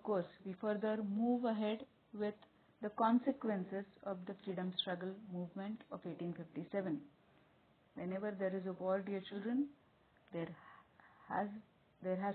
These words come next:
to be some causes and of course the effects also. These are the effects which we are going to study now, the consequences of the freedom struggle of eighteen fifty-seven. The first and the foremost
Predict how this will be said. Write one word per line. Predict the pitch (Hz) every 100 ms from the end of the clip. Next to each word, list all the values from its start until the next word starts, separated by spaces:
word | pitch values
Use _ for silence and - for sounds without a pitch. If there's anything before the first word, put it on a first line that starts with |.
| -
to |
be | 214 214
some | 208 190
causes | 196 196 226 277 - - - - - 190
and | 185 -
of | 190 -
course | 185 175 - - _ _ -
the | 180
effects | 175 185 180 -
also. | 175 160 - - - _ _ _ _ _ _ _ _ -
These | 180 170 185
are | 170 156
the | 175
effects | 170 247 254 -
which | 202 196
we |
are | 180
going | 185 180
to | 185 -
study | 180 180 247
now, | 208 185 180 -
the | 165
consequences | 185 202 247 233 208 185 175 170 - - _ _ _ _ - _ _ _ _ _ -
of | 185 185 -
the | 180 -
freedom | 185 190 185
struggle | - 175 175
of | 175
eighteen | 165 175 175
fifty-seven. | 170 - 170 - 202 190 - - _ _ _ _ _ - - - - - _ _ _ _ _ _ _ -
The | 214 208
first | 277 320 349
and | 339
the | 330 -
foremost | 262 254 269